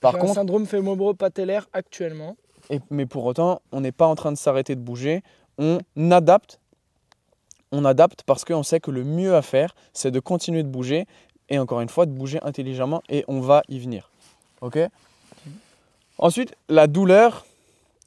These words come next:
Speaker 1: euh, tu l'as peut-être déjà entendu et on va le répéter ici, c'est que la douleur, on dit que c'est une expérience. Simplement parce que,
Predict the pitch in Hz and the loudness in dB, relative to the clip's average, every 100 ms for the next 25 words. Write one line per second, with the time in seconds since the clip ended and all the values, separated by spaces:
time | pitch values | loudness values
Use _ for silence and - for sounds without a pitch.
0 | _ 143 139 127 123 120 - 131 139 127 | _ 0 2 0 -2 -6 0 0 2 2
1 | 160 180 165 165 147 139 139 175 202 - | 6 6 6 2 0 -2 -2 -4 -4 -4
2 | 135 127 123 - 131 123 127 127 139 143 | -4 -2 -4 -6 -8 0 0 2 -2 -2
3 | 139 135 - 196 175 160 170 - 135 135 | -4 -6 -6 -6 -6 -2 -2 -2 0 -2
4 | 131 151 180 190 - _ _ 139 151 180 | 0 -4 0 -2 -4 _ _ -10 -8 -8
5 | - 143 139 156 - - 151 147 117 - | -8 -8 -4 -4 -6 -4 -4 -4 -8 -12
6 | _ _ _ _ _ _ - 147 160 190 | _ _ _ _ _ _ 0 0 2 2
7 | 185 156 - 175 175 | 4 2 2 0 0